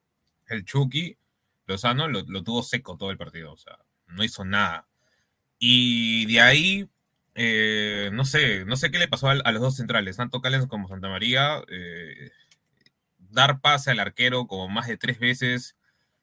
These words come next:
en un intervalo de cinco minutos me pareció un poco estúpido, o sea, cuando esa regla creo que a todos los que han jugado al menos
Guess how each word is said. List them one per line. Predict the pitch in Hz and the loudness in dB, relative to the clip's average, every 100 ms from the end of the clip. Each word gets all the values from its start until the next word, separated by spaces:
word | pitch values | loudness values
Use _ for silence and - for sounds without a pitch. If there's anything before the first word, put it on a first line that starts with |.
| _ | _
en | 98 101 117 | -4 -2 2
un | 135 | 2
intervalo | 135 120 123 127 | 2 2 0 0
de | 110 | -2
cinco | - 143 135 | -2 -2 -4
minutos | 113 117 - 139 143 117 | -4 -4 -4 -6 -6 -8
me | 104 | -10
pareció | 98 98 123 | -8 -6 -6
un | |
poco | 131 123 | -6 -8
estúpido, | 110 - 131 131 131 147 | -10 -8 -8 -6 -6 -6
o | |
sea, | 135 101 | -6 -8
cuando | 98 95 95 | -8 -8 -6
esa | 104 127 120 | -4 -2 0
regla | 107 113 120 113 | 0 0 0 0
creo | 113 120 | -2 -4
que | 101 98 | -4 -4
a | 90 | -4
todos | 101 120 | -4 -6
los | 113 | -6
que | 110 | -10
han | |
jugado | - 113 | -6 -4
al | 110 | -2
menos | 113 120 120 - | -2 -4 -4 -8